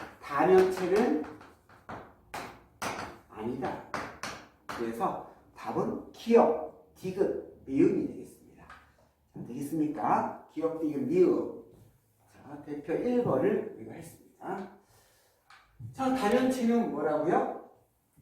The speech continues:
다각형으로만 둘러싸여 있어야 되는 거야. 모든 면이 다각형이야. 자, 그렇게 있고요. 자, 그다음에 일 다시 일 번을 볼까요?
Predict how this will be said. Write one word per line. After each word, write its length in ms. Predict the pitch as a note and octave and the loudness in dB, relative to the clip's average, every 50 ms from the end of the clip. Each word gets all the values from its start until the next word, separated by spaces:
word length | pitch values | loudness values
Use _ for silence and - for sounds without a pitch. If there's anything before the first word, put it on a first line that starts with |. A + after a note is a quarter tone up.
| _ _ _ _ - | _ _ _ _ -16
다각형으로만 920 | - - D3+ D#3 G#3+ A3+ - - - C4+ B3+ A#3+ A#3+ A3+ G#3+ A3 - - - | -12 -8 -4 -2 -2 -2 -2 -2 0 4 6 6 6 6 6 6 4 4 2
둘러싸여 500 | - D3 D#3+ F3+ - - - D3+ C#3+ C#3 | 2 2 2 4 4 2 0 0 2 0
있어야 240 | C#3+ - B2+ G#2+ G2+ | 0 -2 -2 -4 -6
되는 180 | G2+ G2+ F#2+ | -6 -8 -10
거야. 140 | F2+ - - - | -12 -12 -12 -4
모든 460 | C3 F3+ A#3+ C#4 D4 D4+ D4 B3+ - | 2 6 8 8 8 10 10 10 10
면이 220 | D#3 D3+ D#3 - | 10 8 6 4
다각형이야. 640 | - - - - - - - - B2+ G#2+ - - - - - - _ _ _ _ _ _ _ _ _ | 0 -4 -6 -8 -8 -10 -10 -10 -10 -10 -10 -10 -12 -16 -20 -20 _ _ _ _ _ _ _ _ _
자, 80 | - - | -20 -16
그렇게 220 | - D3+ - A#3+ G#3+ | -12 -8 -6 -6 -6
있고요. 300 | - - A2 G2 - - - - - - - _ _ _ _ | -6 -6 -8 -10 -10 -12 -14 -18 -20 -20 -20 _ _ _ _
자, 160 | - D4 D4 - | 0 2 4 6
그다음에 300 | - B3 A#3 - B3+ C4 | 6 6 6 6 6 4
일 40 | C4 | 4
다시 260 | C4+ - - F4+ F4 | 4 4 4 4 4
일 80 | F4 - | 4 4
번을 200 | G4 - - - | 4 2 2 2
볼까요? 480 | - - - - - - - - - | 0 -4 -6 -8 -8 -6 -6 -8 -8